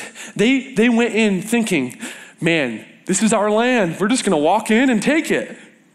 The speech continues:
No opposition. There's always opposition. It's just the truth. And if you, if you don't, if you're not prepared for it, it will destroy you.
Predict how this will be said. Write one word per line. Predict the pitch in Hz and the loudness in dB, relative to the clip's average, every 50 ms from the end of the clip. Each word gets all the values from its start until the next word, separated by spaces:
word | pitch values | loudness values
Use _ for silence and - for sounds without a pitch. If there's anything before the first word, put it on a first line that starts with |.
| _ - - | _ -6 -2
No | 170 185 | 0 0
opposition. | 185 185 180 185 170 165 175 165 - - 123 107 101 - - - - _ | 0 0 -2 -4 -4 -4 -4 -4 -4 -6 -8 -10 -10 -14 -20 -20 -14 _
There's | 139 135 135 | -8 -4 -2
always | 131 123 113 104 | 0 0 0 -2
opposition. | 110 101 - - 104 - - - - - - - - _ _ _ _ _ - - - _ _ _ - - _ _ _ _ _ _ _ _ _ _ - - _ _ _ - | -4 -6 -6 -8 -10 -10 -10 -10 -12 -12 -14 -20 -20 _ _ _ _ _ -20 -20 -20 _ _ _ -20 -20 _ _ _ _ _ _ _ _ _ _ -20 -20 _ _ _ -6
It's | 147 139 - | -6 -4 -4
just | - 143 - - | -6 -8 -8 -8
the | - 120 | -8 -8
truth. | - - 135 113 - - - - - _ _ _ _ _ - - - - | -4 -4 -4 -4 -4 -6 -10 -12 -14 _ _ _ _ _ -20 -20 -10 -4
And | 151 165 | -4 -4
if | 165 - | -2 -2
you, | 175 175 175 | -4 -6 -2
if | 156 160 160 - | -2 -4 -4 -4
you | 165 | -6
don't, | 156 156 147 147 | -6 -4 -6 -6
if | 135 | -6
you're | 147 165 | -4 -4
not | 170 156 151 | -4 -4 -4
prepared | 156 135 - 170 185 175 | -6 -8 -4 -2 -2 -2
for | 175 - 170 170 165 180 | -2 -2 -2 0 0 0
it, | 180 180 | 0 -2
it | 151 135 | -4 -6
will | 131 131 | -4 -4
destroy | 127 - - - 123 113 107 | -4 -6 -6 -4 -4 -4 -4
you. | 101 98 95 | -6 -8 -10